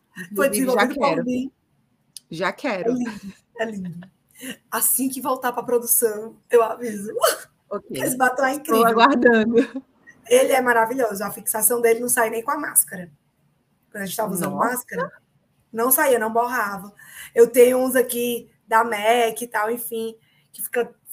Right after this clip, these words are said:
Speaker 1: fica igual uma palhaça, esse daqui não
Speaker 2: Hum.
Speaker 1: sai.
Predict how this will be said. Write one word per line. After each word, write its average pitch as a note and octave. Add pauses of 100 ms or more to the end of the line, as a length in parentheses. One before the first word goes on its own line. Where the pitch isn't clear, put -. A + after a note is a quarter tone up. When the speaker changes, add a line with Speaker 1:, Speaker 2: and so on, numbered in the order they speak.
(160)
Speaker 1:
fica B3+
igual A#3+
uma -
palhaça, C4+
esse A#3
daqui A#3+
não A3+
Speaker 2:
Hum. G#3
Speaker 1:
sai. E3